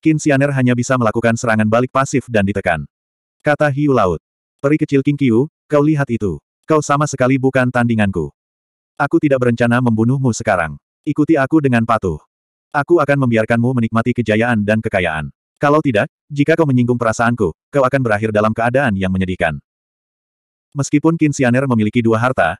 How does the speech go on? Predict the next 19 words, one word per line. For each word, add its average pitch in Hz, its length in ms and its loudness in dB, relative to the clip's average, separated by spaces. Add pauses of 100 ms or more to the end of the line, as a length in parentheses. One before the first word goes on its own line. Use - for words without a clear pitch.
(160)
dia 135 160 2
tetap 127 240 -2
saja 127 240 0
bukan 117 320 0
tandingannya. 92 560 -4 (800)
Tiba-tiba, 139 640 0 (160)
dia 147 240 0
melesatkan 131 400 0
seberkas 120 480 -4
cahaya. 90 400 -4 (240)
Pada 143 160 2
saat 135 240 -2
yang 127 160 -2
sama, 113 400 0 (160)
tubuhnya 139 320 2
yang 139 160 0
besar 117 320 -2
terus 135 160 0
berubah. 92 400 -2